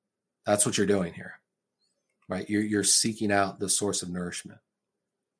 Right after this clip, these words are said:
A-, and start by taking what you heard on Sunday and, and talk to Jesus about that. If you're ever uncertain, like, "I don't know what to do here.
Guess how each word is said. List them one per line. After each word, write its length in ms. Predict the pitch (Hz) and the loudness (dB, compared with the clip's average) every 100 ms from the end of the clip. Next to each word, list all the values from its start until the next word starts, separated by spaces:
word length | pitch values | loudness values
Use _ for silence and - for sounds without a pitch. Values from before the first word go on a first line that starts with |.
| _ _ _ _ _ - | _ _ _ _ _ -10
A-, 160 | 110 | -2
and 180 | 113 107 | 2 4
start 320 | - 123 127 | 4 2 2
by 320 | 123 123 120 113 | 4 6 4 -2
taking 320 | - 113 127 | -6 -4 0
what 200 | 113 113 | 0 0
you 100 | 117 | -2
heard 300 | 107 123 120 | -4 -4 -2
on 200 | 117 113 | 2 2
Sunday 720 | 107 - 120 143 101 98 110 - _ _ _ _ _ - | 4 2 4 2 2 0 -2 -6 _ _ _ _ _ -4
and, 180 | 107 113 | -2 0
and 160 | 120 | -2
talk 240 | - 131 - | 2 2 2
to 60 | |
Jesus 360 | 110 123 117 - | -4 -2 0 0
about 260 | 113 110 - | 4 2 4
that. 240 | 117 92 | -2 -2
If 100 | - | -4
you're 200 | 104 101 | -4 0
ever 260 | 123 117 113 | 0 2 2
uncertain, 480 | 107 - 139 107 | 2 4 2 2
like, 200 | 95 95 - | -4 -4 2
"I 80 | 120 | 4
don't 120 | 135 | 6
know 60 | 131 | 4
what 160 | 120 | 0
to 60 | 107 | -2
do 140 | 101 | -4
here. 260 | 95 90 | -6 -12